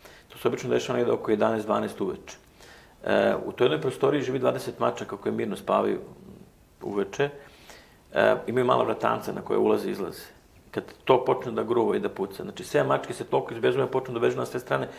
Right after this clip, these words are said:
one prvo ne znaju gde da beže. Udaraju se, sudaraju se, svi pokušavaju da izađu na ta mala vrata, ne znaju, znači to je gomila povreda, znači jednostavno, to je,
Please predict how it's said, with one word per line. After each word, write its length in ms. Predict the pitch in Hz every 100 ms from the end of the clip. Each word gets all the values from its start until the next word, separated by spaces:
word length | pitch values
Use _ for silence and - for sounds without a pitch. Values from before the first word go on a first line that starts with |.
| - -
one 100 | 123
prvo 140 | 143
ne 100 | 143
znaju 160 | 151 127
gde 120 | 143
da 120 | 117
beže. 340 | 107 110 104 95 - - - - -
Udaraju 440 | 135 151 135 117
se, 120 | -
sudaraju 460 | 113 139 131 131 120
se, 180 | - 110
svi 160 | -
pokušavaju 420 | 147 139 143 147 139
da 60 |
izađu 160 | 139 139
na 60 |
ta 140 | 131 143
mala 240 | 135 131
vrata, 420 | 123 123 127 -
ne 120 | 113 123
znaju, 200 | 135 131 - - -
znači 160 | -
to 140 | - 139
je 100 | 120 104
gomila 280 | 139 160 156
povreda, 360 | 170 143 113 107
znači 240 | 113 -
jednostavno, 360 | 113 - 113 110 - 104
to 120 | 117
je, 100 | 123